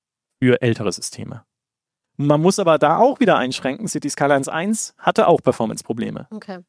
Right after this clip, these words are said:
Speaker 2: Ja, gut,
Speaker 1: Also
Speaker 2: bei so großen Simulationen ist es halt auch wirklich schwierig, muss man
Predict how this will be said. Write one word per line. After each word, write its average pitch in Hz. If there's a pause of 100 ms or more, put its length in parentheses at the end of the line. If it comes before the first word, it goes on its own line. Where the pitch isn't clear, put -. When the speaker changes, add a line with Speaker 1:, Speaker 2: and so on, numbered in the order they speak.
(160)
Speaker 2:
Ja, 190
gut, 202
Speaker 1:
Also 143
Speaker 2:
bei 147
so 202
großen 226
Simulationen 214
ist 202
es 208
halt 196
auch -
wirklich 196
schwierig, 269
muss 254
man 220